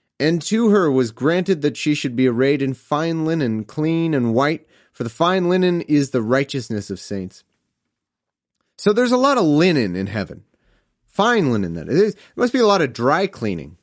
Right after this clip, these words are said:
or something. Or I don't know, can you regular clean linen? But I, I figure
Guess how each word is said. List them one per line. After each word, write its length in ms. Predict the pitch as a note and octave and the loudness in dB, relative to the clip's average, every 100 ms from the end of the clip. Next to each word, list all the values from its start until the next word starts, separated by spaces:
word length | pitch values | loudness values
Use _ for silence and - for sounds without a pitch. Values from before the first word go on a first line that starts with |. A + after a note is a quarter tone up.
| - | -14
or 80 | F#2 | -8
something. 400 | - F#2 D2+ D2+ _ _ _ _ _ - | -6 -6 -8 -20 _ _ _ _ _ -4
Or 60 | |
I 100 | G#2 | -2
don't 80 | A#2 | 0
know, 160 | G#2+ E2 | -2 -6
can 200 | - G2+ | -6 -4
you 120 | F#2+ | -2
regular 480 | F#2+ A2 A2 A#2 A#2 | -2 -2 -2 -2 -4
clean 320 | - A#2+ A#2+ | -4 -4 -4
linen? 220 | B2 A#2+ | -4 -2
But 220 | D3+ G3 | 0 0
I, 80 | F#3+ | 0
I 20 | F#3 | -2
figure 360 | A#3 F#3 D3 | 0 0 0